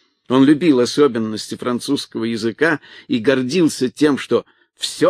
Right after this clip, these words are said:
отлично понимает. Но такие слова слышал нечасто. «Как жаль,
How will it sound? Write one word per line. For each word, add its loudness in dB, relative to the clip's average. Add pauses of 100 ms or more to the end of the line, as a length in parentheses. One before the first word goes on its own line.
отлично -4
понимает. -6 (760)
Но -4
такие -6
слова -4
слышал -6
нечасто. -10 (1120)
«Как -2
жаль, -4